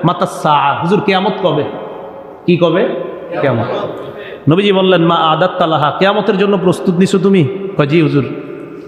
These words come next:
কয়, "কি প্রস্তুত?" কয়, "উহুব্বুল্লাহ ওয়া রাসূলুহু।" আল্লাহু আকবার। কয়, "আল্লাহ আর আল্লাহ রসুলের ভালোবাসা আমার প্রস্তুতি।"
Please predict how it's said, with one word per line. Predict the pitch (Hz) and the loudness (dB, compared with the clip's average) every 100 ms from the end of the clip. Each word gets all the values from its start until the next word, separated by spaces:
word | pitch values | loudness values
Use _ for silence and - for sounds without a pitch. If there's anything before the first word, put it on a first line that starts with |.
| - | -2
কয়, | 147 | -2
"কি | - | 0
প্রস্তুত?" | 196 196 - 147 - - | 2 2 2 0 -2 -2
কয়, | 165 | 0
"উহুব্বুল্লাহ | 175 - 277 190 196 165 170 | 0 0 -2 2 4 4 4
ওয়া | 156 | 2
রাসূলুহু।" | 151 - 160 160 | 0 2 2 4
আল্লাহু | 165 160 | 2 2
আকবার। | 151 131 139 139 - - - - | 0 0 -2 -2 -6 -10 -12 -2
কয়, | - | 0
"আল্লাহ | 254 269 262 | 2 2 2
আর | 233 | 2
আল্লাহ | 226 226 208 | 2 2 0
রসুলের | 185 196 190 156 | 2 4 4 4
ভালোবাসা | 143 160 156 139 | 2 2 2 0
আমার | 143 135 | 0 2
প্রস্তুতি।" | 160 - 143 120 | 0 2 0 2